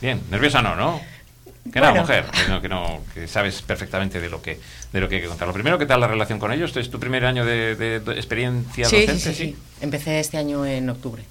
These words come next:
Speaker 1: ¿Y, y
Speaker 2: No
Speaker 1: qué
Speaker 2: había
Speaker 1: tal? Mucha incertidumbre, me imagino, al principio, pero luego
Speaker 2: Bueno, al
Speaker 1: no-,
Speaker 2: principio,
Speaker 1: normalidad, ¿no?
Speaker 2: pues un poco caos, ¿no? Vienes de algo que no hay temas, que no hay nada, que es un centro que parte nuevo, los segundos años era la primera vez que se daban,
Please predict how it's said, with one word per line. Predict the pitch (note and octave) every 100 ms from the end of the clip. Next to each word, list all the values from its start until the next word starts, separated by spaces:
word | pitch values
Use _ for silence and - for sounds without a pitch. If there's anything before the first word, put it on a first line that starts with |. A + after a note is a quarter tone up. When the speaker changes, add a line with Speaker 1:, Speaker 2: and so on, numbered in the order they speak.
| -
Speaker 1:
¿Y, | G2
y | F#2 - - -
Speaker 2:
No |
Speaker 1:
qué | A#2+
Speaker 2:
había | A2+
Speaker 1:
tal? | A#2 F2 - - -
Mucha | G2+ A#2+
incertidumbre, | A2+ A2+ A2 G2 F#2+
me |
imagino, | F2+ A2+ A2
al |
principio, | G2 A2 C3+
pero | F#2+
luego | E2 A2+ A#2+ - -
Speaker 2:
Bueno, | F3+
al | D#3+
Speaker 1:
no-, |
Speaker 2:
principio, | C3+ G#2+
Speaker 1:
normalidad, | G2+ G2 G2+ A2+ G2+
¿no? | A#2 F#3+
Speaker 2:
pues | B2 B2
un |
poco | - C3+ C3
caos, | C3 A2+ G2+ A#2+
¿no? | - - -
Vienes | A2+ A#2 A#2+
de | B2
algo | A2+ A#2
que | A#2+
no | A2+
hay | A2
temas, | B2 A#2+ B2
que | - G#2+
no | G#2+
hay | A2+ A2
nada, | A#2 A#2+ A#2
que | A2+ A#2 A2+ B2
es | B2
un | A#2+
centro | A#2 A2+ A2+
que |
parte | A2+ A2+ A#2
nuevo, | A#2+ A#2+
los | A2+ A2+
segundos | A2+ A#2+ A#2
años | B2+ A#2+ A2+
era | A#2+
la | A#2
primera | A2+ A#2 A#2 A#2
vez | A#2
que | B2
se | B2
daban, | A#2+ B2+ B2 B2